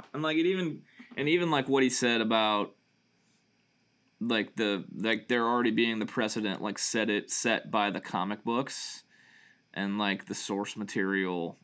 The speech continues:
and all that. Like, I mean, it's, you know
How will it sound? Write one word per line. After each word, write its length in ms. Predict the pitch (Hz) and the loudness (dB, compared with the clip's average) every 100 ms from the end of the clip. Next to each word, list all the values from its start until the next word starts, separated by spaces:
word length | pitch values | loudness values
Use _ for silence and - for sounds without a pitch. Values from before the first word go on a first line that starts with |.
| - | -12
and 140 | 82 | -8
all 200 | 85 87 | -6 -4
that. 460 | 82 78 76 - 82 | -2 0 0 -4 -6
Like, 300 | 78 65 - - _ _ _ _ _ _ _ _ _ _ _ 311 | -4 -6 -8 -20 _ _ _ _ _ _ _ _ _ _ _ -12
I 60 | |
mean, 280 | - 269 247 | -6 -2 0
it's, 400 | 220 208 - - - | 0 -2 -8 -12 -6
you 120 | 135 | -4
know 320 | 113 101 117 | -2 -2 -6